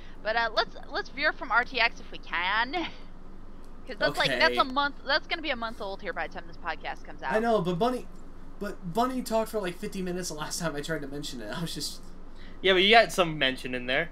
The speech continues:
Speaker 3: even though you sound like a goddamn robot half the time.
Speaker 2: Really?
Speaker 3: Yeah, you sound a, on my end anyway.
Speaker 2: I
Speaker 1: Night Mari's
Speaker 2: Well,
Speaker 1: internet
Speaker 2: yeah, it's not gonna
Speaker 1: sucks.
Speaker 2: show up on the audio, though.
Speaker 3: Yeah, it's not gonna show up on the audio,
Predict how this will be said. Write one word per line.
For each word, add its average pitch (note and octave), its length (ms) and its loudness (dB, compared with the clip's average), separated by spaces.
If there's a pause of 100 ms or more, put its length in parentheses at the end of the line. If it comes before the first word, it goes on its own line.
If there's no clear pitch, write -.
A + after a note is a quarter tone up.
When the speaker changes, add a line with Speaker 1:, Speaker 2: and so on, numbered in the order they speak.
Speaker 3:
even C#3+ 200 0
though C#3+ 80 4
you C3+ 100 2
sound D3 200 4
like C3+ 140 4
a B2+ 40 0
goddamn C3 520 4
robot A#2+ 320 0
half C3 200 2
the C3 60 -8
time. D3 380 0 (1160)
Speaker 2:
Really? G#4 320 0 (100)
Speaker 3:
Yeah, C#3 100 2
you C#3 60 0
sound D#3+ 260 2 (160)
a, D3 160 -4
on D#3+ 180 6
my D3 200 6
end A#2+ 180 2
anyway. A2 300 -4 (540)
Speaker 2:
I F#3 140 0 (460)
Speaker 1:
Night D4+ 220 2
Mari's D4 300 2
Speaker 2:
Well, - 100 -8
Speaker 1:
internet C4+ 240 2
Speaker 2:
yeah, D3 100 6
it's D3 120 0
not G#3 60 2
gonna - 120 6
Speaker 1:
sucks. - 80 0
Speaker 2:
show F#3 120 4
up E3+ 60 -2
on E3 100 4
the C3+ 80 -2
audio, B2+ 300 0
though. F#2 180 -6 (300)
Speaker 3:
Yeah, D#3+ 100 4
it's D#3 100 4
not F3+ 80 6
gonna F3 120 6
show D#3 120 2
up B2+ 60 -2
on A#2+ 60 0
the A#2 160 -2
audio, A#2 320 -6